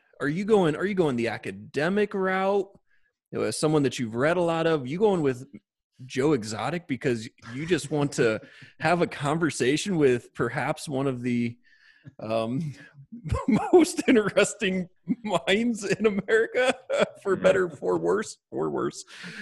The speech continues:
Speaker 1: Um,
Speaker 2: <laughs>
Speaker 1: w-, are you going with, who are you going with? W-, I mean, just
Speaker 2: Hmm.
Speaker 1: what would you be looking for in that, and, uh,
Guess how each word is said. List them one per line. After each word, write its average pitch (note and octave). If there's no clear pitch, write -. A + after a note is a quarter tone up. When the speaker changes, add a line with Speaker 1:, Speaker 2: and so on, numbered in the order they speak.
Speaker 1:
Um, C#3
Speaker 2:
<laughs> -
Speaker 1:
w-, E3+
are D#3+
you D#3+
going F#3+
with, C3
who F#3
are C#4
you C4
going F3+
with? F#3+
W-, -
I F3+
mean, F#3+
just A3+
Speaker 2:
Hmm. G2
Speaker 1:
what C#4
would A#3+
you G#3
be F#3+
looking D3
for A#2
in A#2+
that, G#2
and, G#2
uh, G#2